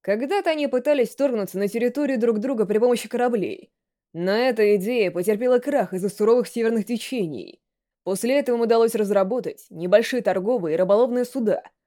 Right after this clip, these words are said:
но в связи с непрерывными войнами они не могли продолжать инвестировать в кораблестроение. «Оф, теперь мне куда лучше!»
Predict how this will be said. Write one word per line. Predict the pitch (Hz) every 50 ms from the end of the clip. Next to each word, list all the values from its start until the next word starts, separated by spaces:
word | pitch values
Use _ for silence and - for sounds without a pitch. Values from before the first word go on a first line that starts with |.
| _ _ -
но | 170 180 202 233 240
в | 226
связи | - - 240 277 269 254 302 330 302
с | - - 196
непрерывными | 196 226 214 247 269 277 302 302 262 262 262 240 233
войнами | 220 233 277 294 240 190 175 165 - - - _ -
они | 190 196 220 247
не | 262 277
могли | 277 302 277 302 294
продолжать | 220 220 196 208 208 208 208 233 214 -
инвестировать | 202 190 185 185 - - - 247 247 208 165 135 - - - _ _
в | _ -
кораблестроение. | 196 196 214 226 220 - - 220 226 233 240 247 214 185 165 151 147 92 - - - - _ _ _ _ _ _ _ _ _ _ _ _ _ _ -
«Оф, | - 214 240 240 196 139 - - - _ -
теперь | 175 170 175 - - 180 185 190 185
мне | 208 226 226
куда | 226 247 254 254 285 311
лучше!» | 294 254 277 370 370 - - - - -